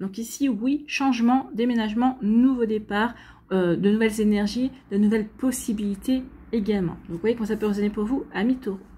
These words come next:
Bah, écoutez, c'est les, en tout cas, ici, on vous dit que les choses bougent, ça remue, parce que vous bougez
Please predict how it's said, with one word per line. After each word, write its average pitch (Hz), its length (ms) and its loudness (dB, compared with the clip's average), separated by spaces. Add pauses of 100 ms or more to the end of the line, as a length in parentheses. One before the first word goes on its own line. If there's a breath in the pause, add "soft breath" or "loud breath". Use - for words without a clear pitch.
(1000)
Bah, - 120 -18
écoutez, - 300 -10
c'est - 160 -14 (640 loud breath)
les, 233 160 4
en 240 120 4
tout 302 100 -2
cas, 330 80 2
ici, 302 220 2
on 277 80 6
vous 262 60 4
dit 269 100 0
que - 60 -10
les 240 100 0
choses 220 260 -2
bougent, 202 360 -4
ça 214 180 0
remue, 208 260 2
parce 202 180 -2
que 233 120 -2
vous 233 120 -4
bougez 233 460 0